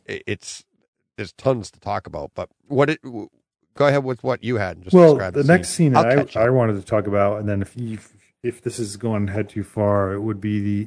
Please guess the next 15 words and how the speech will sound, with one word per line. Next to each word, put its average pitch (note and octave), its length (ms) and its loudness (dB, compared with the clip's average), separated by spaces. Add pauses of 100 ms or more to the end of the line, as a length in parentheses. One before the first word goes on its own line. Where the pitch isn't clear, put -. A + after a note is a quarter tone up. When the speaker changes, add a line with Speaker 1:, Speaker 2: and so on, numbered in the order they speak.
(120)
Speaker 2:
the, B2+ 80 -4
i-, A#2 160 -2
in B2 140 0
another, B2 400 0
another B2 420 2
extremely C3+ 540 0
iconic G2+ 640 -2
shot G2 540 -6
is G#2 180 -6
when, G2+ 400 -4
um, G2 460 -10 (120)
Frodo A#2 380 2
is G2+ 80 -4
battling G2+ 460 -4
Shelob, B2 460 -2